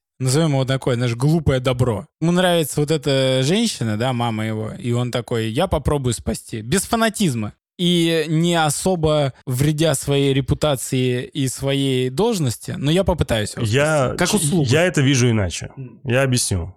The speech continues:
Speaker 2: Он, если ты заметил, с самого начала, с первого дня, он на уровне Кощея по хитрости.
Speaker 1: Да, безусловно.
Speaker 2: И как только первый кадр нам с ним показали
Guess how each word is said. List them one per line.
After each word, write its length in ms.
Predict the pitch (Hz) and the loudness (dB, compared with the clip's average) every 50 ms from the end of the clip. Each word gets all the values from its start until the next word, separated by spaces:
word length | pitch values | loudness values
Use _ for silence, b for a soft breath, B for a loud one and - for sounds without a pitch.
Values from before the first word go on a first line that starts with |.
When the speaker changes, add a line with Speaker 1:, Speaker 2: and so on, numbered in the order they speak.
| _ | _
Speaker 2:
Он, 440 | - 151 160 180 196 214 220 202 190 - - _ _ | -2 0 0 2 2 0 0 -2 -4 -8 -16 _ _
если 320 | - 120 147 151 - - 135 | -2 0 0 2 0 -2 -2
ты 140 | 113 123 113 | -2 -2 0
заметил, 720 | 113 120 117 127 165 190 190 - 139 110 101 98 104 - - - | 0 0 2 2 0 0 0 0 -2 -2 -2 -4 -8 -12 -8 -4
с 80 | - | -2
самого 480 | - - - 175 170 156 143 127 123 120 | 0 2 2 2 4 4 4 4 4 4
начала, 480 | 120 123 117 - 143 131 117 107 101 | 4 2 2 2 2 2 2 2 0
с 160 | 95 - - - | 0 -2 -2 0
первого 400 | - 147 135 120 107 101 104 101 | 2 2 4 4 4 2 2 2
дня, 420 | 101 113 135 156 175 185 - - _ - | 2 2 2 2 0 -2 -4 -10 _ -4
он 300 | 147 151 175 180 160 135 | -2 0 2 2 2 4
на 80 | 123 | 4
уровне 420 | 123 131 151 151 135 117 117 113 107 | 4 4 4 4 4 4 2 2 2
Кощея 580 | - 113 107 - - - 92 82 - - - _ _ - | 0 0 0 0 -2 -2 -2 -2 -4 -8 -12 _ _ -2
по 80 | 120 | -2
хитрости. 580 | - - - 98 - 92 95 - - - 127 - _ _ - | -2 -2 -4 -6 -6 -6 -8 -10 -12 -14 -16 -20 _ _ -4
Speaker 1:
Да, 240 | 117 113 101 101 - _ _ - | -2 -2 -2 -2 -6 _ _ -4
безусловно. 600 | 120 120 120 127 - - 127 110 104 107 113 - _ - | -2 0 0 0 0 -2 -2 -2 -4 -6 -10 -10 _ -2
Speaker 2:
И 520 | 135 131 135 135 135 131 127 131 127 - - | 0 2 2 2 2 2 0 -2 -4 -4 -2
как 180 | 147 151 147 - - | -2 -2 -2 -2 0
только 580 | - 190 190 185 165 - 151 135 127 117 117 - - _ _ _ _ | 2 2 2 2 2 2 4 4 4 2 0 -4 -10 _ _ _ _
первый 300 | 170 175 175 151 139 127 | 2 2 4 4 4 4
кадр 360 | - 143 135 120 107 104 101 | 4 2 2 4 4 4 4
нам 180 | 104 104 107 104 | 4 2 2 2
с 80 | - | 2
ним 180 | - 127 120 107 | 2 2 2 2
показали 640 | - 95 - 120 120 131 180 196 190 190 180 170 | 2 2 2 2 2 2 2 2 2 0 -2 -4